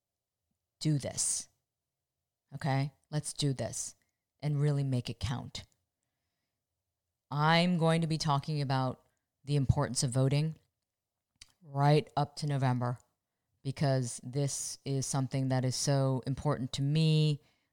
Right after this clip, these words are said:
but I think it's important to our community, the Asian American community, and it's <laughs>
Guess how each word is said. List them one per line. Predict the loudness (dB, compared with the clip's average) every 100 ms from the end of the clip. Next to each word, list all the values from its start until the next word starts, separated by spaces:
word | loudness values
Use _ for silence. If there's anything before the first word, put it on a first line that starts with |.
| -4
but | 0
I | 0
think | 0 -4
it's | -2
important | -4 -2 -4 -4 -6
to | -4 -4
our | -4
community, | -4 -2 0 0 0 0 0 -4
the | -4
Asian | -2 -2
American | 0 0 0 -2
community, | 0 0 0 -2 -2
and | -4
it's | -4 -6 -12 -14 _ _ _ _ _ -14
<laughs> | -14